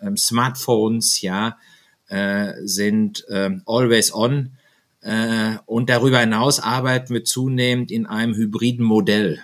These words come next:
Das heißt, da finden Meetings statt vor Ort, face to face, aber es finden auch ganz, ganz viele Meetings statt via Teams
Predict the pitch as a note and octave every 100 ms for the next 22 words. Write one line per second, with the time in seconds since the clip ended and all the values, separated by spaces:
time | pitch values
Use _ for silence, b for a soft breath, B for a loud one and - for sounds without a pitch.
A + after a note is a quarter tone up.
0 | - F2+ F#2 - G2+ A2 A2 - G2+ G2
1 | A2+ G#2+ A2+ C3+ C3 B2 - B2 A#2+ -
2 | G#2+ A#2 E3 E3+ - _ - B2 A#2+ -
3 | G#2 C3+ D3 D3 G#2+ A2+ A#2 - C#3 A#2
4 | D3+ E3+ C#3+ C3 - C#3 C3 C3 C3 A#2
5 | B2 A#2 A#2 G#2+ - C#3 C3 -